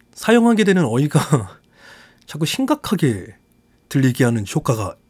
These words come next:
있네요. <laughs> 여튼 다른 게임 커뮤니티의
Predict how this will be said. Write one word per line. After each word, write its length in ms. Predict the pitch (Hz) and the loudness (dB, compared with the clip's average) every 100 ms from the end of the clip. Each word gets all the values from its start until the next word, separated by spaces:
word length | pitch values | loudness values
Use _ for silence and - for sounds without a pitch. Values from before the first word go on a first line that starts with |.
| - | -4
있네요. 240 | 120 104 - 98 - - _ _ _ _ _ | -2 0 -2 -2 -6 -20 _ _ _ _ _
<laughs> 1300 | - - - - - - _ _ _ _ _ _ _ - | -20 -18 -16 -18 -20 -20 _ _ _ _ _ _ _ -8
여튼 280 | 170 151 95 - - | -2 -2 -4 -16 -16
다른 400 | - 135 196 247 | -2 2 2 2
게임 300 | 247 240 240 | 0 0 2
커뮤니티의 1080 | 220 233 226 220 214 214 202 202 208 233 247 | 0 0 2 0 -2 -2 0 2 2 2 0